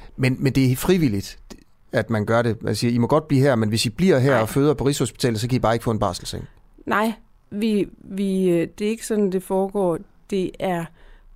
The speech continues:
Speaker 2: for at kunne få, øh, tilstrækkelig, øh, god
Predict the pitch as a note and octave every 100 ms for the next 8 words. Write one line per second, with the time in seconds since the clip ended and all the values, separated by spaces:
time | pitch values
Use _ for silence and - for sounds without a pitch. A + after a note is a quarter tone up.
0 | - - - A3+ A3 - - G3 - F#3+
1 | - G#3 G#3 - - _ - G#3+ F#3+ F3+
2 | F3 E3 E3 - - - _ - F3+ -
3 | - A#3 A3+ - C4 B3 _ _ - _
4 | - A3 G3+ F#3+ F3+ - - _ - _
5 | B3 A#3 -